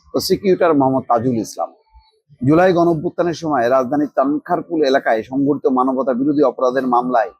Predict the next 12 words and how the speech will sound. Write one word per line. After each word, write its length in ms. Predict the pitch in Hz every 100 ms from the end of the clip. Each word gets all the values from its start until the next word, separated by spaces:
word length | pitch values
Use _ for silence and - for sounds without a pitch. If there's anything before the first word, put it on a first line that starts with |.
| _ _ - - _ 120
গত 200 | 131 139
রোববার 480 | 147 139 143 120 87 - _ _ _ _
ট্রাইব্যুনালে 800 | 143 143 151 165 160 165 165 165 _ _ _ _
আনুষ্ঠানিক 580 | 135 185 190 - 185 160
অভিযোগ 400 | 139 143 165 -
দাখিল 260 | 127 - 156
করেন 260 | 156 165
চিফ 160 | 151 143
প্রসিকিউটর। 520 | - 127 139 175 185 170
তিনি 260 | 139 135
শুনানিতে 540 | - 147 151 151 131 156
চার 340 | 156 143 156